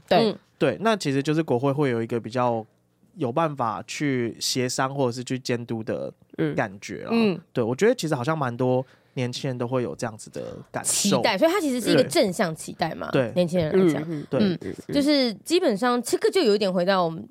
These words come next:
Speaker 2: 之前说的那个所谓的联合政府的概念。
Speaker 3: 嗯，
Speaker 2: 就是说你没有绝对过半的话，
Speaker 3: 没错。
Speaker 2: 你一定要合作。
Speaker 3: 对。
Speaker 2: 但是我这边也要讲一下，
Speaker 1: 嗯。
Speaker 2: 就对我来说，我的观察，我觉得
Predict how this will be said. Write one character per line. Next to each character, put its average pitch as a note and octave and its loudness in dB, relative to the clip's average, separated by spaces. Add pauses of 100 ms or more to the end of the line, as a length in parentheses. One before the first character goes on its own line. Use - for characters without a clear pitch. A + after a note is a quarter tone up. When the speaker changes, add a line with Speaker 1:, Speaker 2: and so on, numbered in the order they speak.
Speaker 2:
之 G3 -6
前 D#3 -2
说 F3 0
的 D#3+ 0
那 E3+ 0
个 E3 -2
所 D#3+ -2
谓 E3 4
的 D#3+ 2
联 D#3+ -2
合 D#3+ 0
政 F3+ 0
府 - -10
的 - -16
概 - -6
念。 - -8 (160)
Speaker 3:
嗯， C3+ -4
Speaker 2:
就 B3 2
是 A#3 6
说 G#3+ 4
你 G3 2
没 G3 2
有 A3 4
绝 F#3+ -2
对 F#3+ 2
过 G3+ 0
半 F#3+ 2
的 E3 0
话， F3 2
Speaker 3:
没 E3 -2
错。 - -16
Speaker 2:
你 F3 -6
一 E3+ -8
定 G3+ 0
要 E3+ 2
合 D3+ -4
作。 D3+ -4 (240)
Speaker 3:
对。 F3 2
Speaker 2:
但 C4+ 4
是 B3+ 2 (360)
我 G#3+ 6
这 C4 2
边 F4+ 4
也 A3+ 4
要 B3 6
讲 F#3 0
一 F3 0
下， A3+ 4
Speaker 1:
嗯。 - 4
Speaker 2:
就 B3 2
对 E4+ 4
我 E3+ 2
来 D3+ -4
说， G#3+ 0
我 F3 2
的 F3 -2
观 F#3 2
察， F#3 2
我 E3+ 4
觉 A3 4
得 C4 6